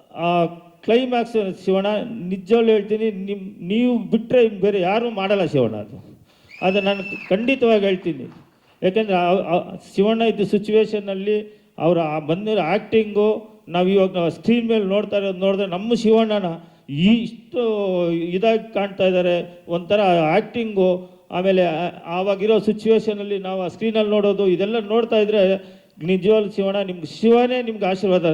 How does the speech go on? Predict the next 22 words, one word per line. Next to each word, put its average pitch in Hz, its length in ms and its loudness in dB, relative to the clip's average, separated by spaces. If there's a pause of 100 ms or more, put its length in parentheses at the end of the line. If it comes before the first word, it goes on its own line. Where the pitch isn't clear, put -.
(120)
ಶಿವಣ್ಣ, 131 260 -6 (380)
ಆ 139 100 0 (140)
ಶಿವನೇ 233 360 4
ನಿಮ್ಗೆ 208 280 -8
ಆಶೀರ್ವಾದ 185 360 0 (120)
ಮಾಡ್ತಾ 165 240 0
ಇರೋದು. 151 260 2 (480)
ಮತ್ತು 175 220 -2
ನಮ್ಮ 170 220 -4
ಸರ್ 180 320 -2 (760)
ಇವತ್ತು 165 260 4
ಆ 147 40 4
ಸ್ಕ್ರೀನಲ್ಲಿ 208 400 -2
ನಿಮ್ಮನ್ನು 180 340 -2
ನೋಡ್ತಾ 190 240 2
ಇದ್ರಿ, 170 160 2
ಎರಡು 156 220 0
ಕಣ್ಣು 190 220 -4
ಸಾಲ್ತು 180 260 2 (100)
ಸರ್. 170 180 0 (520)
ನಮ್ಮ 147 220 -6 (180)
ಸರ್ 180 260 2